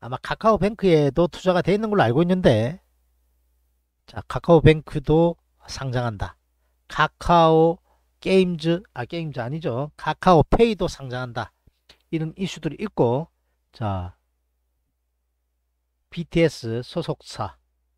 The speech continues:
빅히트 이제 사명이 바뀌었습니다만, 어, 하이브에도 투자돼 있다. 자, 그러니까 상당히 괜찮은 회사 다 할 수 있겠죠.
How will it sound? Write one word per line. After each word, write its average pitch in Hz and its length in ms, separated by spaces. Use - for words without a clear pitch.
빅히트 - 560
이제 120 420
사명이 156 400
바뀌었습니다만, 135 840
어, 90 460
하이브에도 202 800
투자돼 - 400
있다. - 320
자, - 160
그러니까 156 560
상당히 151 420
괜찮은 135 400
회사 117 320
다 127 120
할 135 200
수 - 120
있겠죠. 117 480